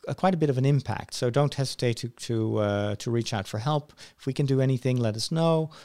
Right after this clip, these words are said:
Uh, they were super kind. Um, later on, they sent a, a detective, or I don't know, it's like an expert in, in traces. And this lady, um, uh, took, like, samples of, um,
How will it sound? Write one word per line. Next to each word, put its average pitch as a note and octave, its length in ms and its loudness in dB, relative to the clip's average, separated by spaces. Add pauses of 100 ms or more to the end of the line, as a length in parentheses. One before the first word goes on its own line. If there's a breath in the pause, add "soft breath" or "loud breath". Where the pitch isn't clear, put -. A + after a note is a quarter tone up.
(200 loud breath)
Uh, C#3 140 -2
they D#3 140 4
were D#3+ 100 4
super F3+ 360 4
kind. A2 540 0 (200)
Um, G#2 720 -2 (540)
later C3 280 6
on, B2+ 160 6
they G#2+ 160 6
sent A#2+ 300 4
a, G2 300 0 (280 loud breath)
a G#2+ 80 -2
detective, A#2+ 800 0
or F#2+ 200 -4
I F#2+ 120 -2
don't G2 140 -4
know, G2+ 220 -4
it's - 140 -10
like G2+ 140 -2
an G2+ 40 0
expert G#2 480 0
in, F#2+ 300 -6
in G2 340 -6 (120)
traces. B2 640 -2 (480 loud breath)
And G#2 340 -2
this A#2 180 0
lady, B2 440 4 (340 soft breath)
um, G2+ 960 -2 (580)
uh, G2+ 460 -6 (500)
took, - 400 -2 (240)
like, A2 260 -6
samples B2 760 0
of, - 420 -6
um, F#2+ 600 -4